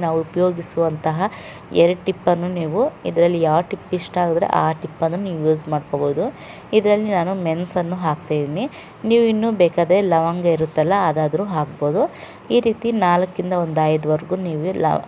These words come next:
ಮೆಣಸನ್ನು ಹಾಕಿಬಿಟ್ಟು ಅರಿಶಿಣ ಪುಡಿಗೆ ಈ ರೀತಿ ಮಿಕ್ಸ್ ಮಾಡಿ. ಈ ರೀತಿ ಮಾಡೋದ್ರಿಂದ ಅದು ಕಲರ್ ಅನ್ನೋದು ಚೇಂಜ್ ಆಗೋದಿಲ್ಲ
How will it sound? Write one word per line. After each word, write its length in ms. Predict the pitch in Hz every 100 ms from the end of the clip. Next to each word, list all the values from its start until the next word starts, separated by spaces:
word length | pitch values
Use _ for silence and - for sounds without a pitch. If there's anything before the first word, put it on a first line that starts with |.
| - -
ಮೆಣಸನ್ನು 520 | 170 170 170 160 165 185
ಹಾಕಿಬಿಟ್ಟು 500 | 160 147 147 147 - 302 - - - - 185
ಅರಿಶಿಣ 300 | 175 196 190 180
ಪುಡಿಗೆ 340 | 165 156 220 240
ಈ 40 | 180 170
ರೀತಿ 260 | 156 226 320 - - - 180
ಮಿಕ್ಸ್ 240 | 175 - 175
ಮಾಡಿ. 240 | 156 147 220 359 - - - 240
ಈ 20 | 247
ರೀತಿ 180 | 233 247 226
ಮಾಡೋದ್ರಿಂದ 500 | 190 185 185 170 180 202 -
ಅದು 120 | 170 170
ಕಲರ್ 320 | 170 160 180 175
ಅನ್ನೋದು 300 | 156 151 170 - -
ಚೇಂಜ್ 260 | 156 156 156
ಆಗೋದಿಲ್ಲ 440 | 147 147 147 151